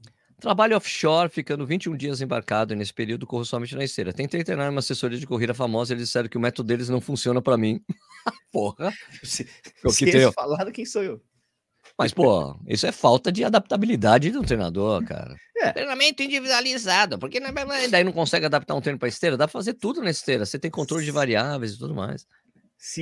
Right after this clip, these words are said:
Speaker 2: eles falaram também, acho que, acho que, acho que, na verdade, foi bom pra você, né?
Speaker 1: Acho que foi bom.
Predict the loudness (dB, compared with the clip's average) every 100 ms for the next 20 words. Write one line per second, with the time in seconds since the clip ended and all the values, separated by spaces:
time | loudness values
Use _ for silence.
0 | 0 0 -4 -2 0 2 2 0 -4 -6
1 | -4 0 0 0 0 0 0 6 6 6
2 | 0 -6 -8 -10 -6 -2 0 0 0 -6
3 | -4 2 8 8 8 0 0 -4 -6 -8
4 | _ _ -12 -8 -4 0 0 0 -2 2
5 | 2